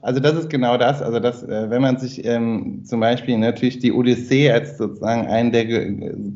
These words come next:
Geburtstexte oder Ursprungstexte in der westlichen kanonisierten Literatur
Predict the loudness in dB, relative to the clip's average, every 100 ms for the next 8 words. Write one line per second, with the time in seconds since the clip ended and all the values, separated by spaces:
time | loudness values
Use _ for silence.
0 | -10 -4 -4 4 4 4 0 -2 -2 -2
1 | 0 2 2 2 -2 0 -2 0 -4 -4
2 | -6 -2 0 0 -2 -2 -6 -2 -2 2
3 | 4 6 4 2 2 0 0 -4 -4 -8
4 | -18 -20 _ -4 -2 0 0 0 0 0
5 | -2